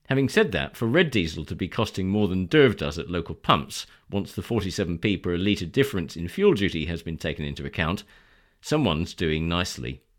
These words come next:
Update. As we go to press, the government has announced steps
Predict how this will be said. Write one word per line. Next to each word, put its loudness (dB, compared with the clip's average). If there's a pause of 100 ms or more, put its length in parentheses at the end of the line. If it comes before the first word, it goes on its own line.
(440)
Update. -6 (1400)
As -6
we 0
go 6
to 2
press, -4
the -4
government 2
has -6
announced 4
steps 0